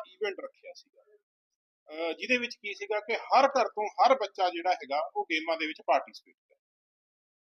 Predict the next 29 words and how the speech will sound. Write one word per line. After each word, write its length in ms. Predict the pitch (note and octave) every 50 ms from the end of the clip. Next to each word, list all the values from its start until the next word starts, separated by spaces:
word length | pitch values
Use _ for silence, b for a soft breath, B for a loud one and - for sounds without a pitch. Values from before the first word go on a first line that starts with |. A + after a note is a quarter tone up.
| _ _ _ _
ਠੀਕ 140 | B3 - -
ਹੈ 60 | G3
ਜੀ, 140 | - F#4 -
ਤੇ 120 | - E3+ - -
ਉਹਦੇ 260 | E3+ - A3+ B3 B3
ਲਈ 260 | A#3 A3+ A3 A3 G#3+
ਅਸੀਂ, 460 | G3+ - - G3+ G3+ G3+ G3+ G3 F3+ D3+
ਅਹ, 240 | D#3+ D#3+ E3 E3+
ਬਹੁਤ 260 | E3 - - E3 G3 F#3+ F3
ਵੱਡੀ 160 | F#3+ F#3 F3+
ਪਲੈਨਿੰਗ 340 | - D#3 D3 C#3+ D3 D3+ D3
ਕੀਤੀ 280 | - C3+ - - C3
ਸੀ, 120 | C3 - E3
but 240 | - E3 D#3+ - - D#3
unfortunately 680 | D3+ D#3+ D#3 F3 E3+ E3+ - F#3 F3 F3 E3+ F3 F3 F3+ D3+
ਹੋਇਆ 220 | D3+ D3+ D#3 D3+
ਕਿ 180 | D3+ - E3 E3+
ਥੋੜ੍ਹਾ 320 | - F#3 G#3+ A#3+ A#3+ B3
ਜਿਹਾ 120 | A#3 B3
ਡਿਲੇ 280 | A3+ A#3 F3+ F3 E3+ E3+
ਹੋਣੇ 220 | E3 E3+ E3+ E3
ਕਰਕੇ 240 | E3+ E3+ E3 - F3+
ਇੱਕਦਮ 320 | F3+ - G#3+ G#3+ A3 A3 G#3+ -
ਗਰਮੀਆਂ 280 | E3 D#3+ E3 E3+ E3+
ਜਿਹੜੀਆਂ 280 | D#3+ E3+ E3+ F3 F#3 E3
ਹੈਗੀਆਂ 180 | D3+ D3+ F3 E3
ਜ਼ਿਆਦਾ 240 | C3+ B2+ - C3+ D3 D3+
ਹੋ 40 |
ਗਈਆਂ, 200 | D3+ D3+ D#3+ D#3+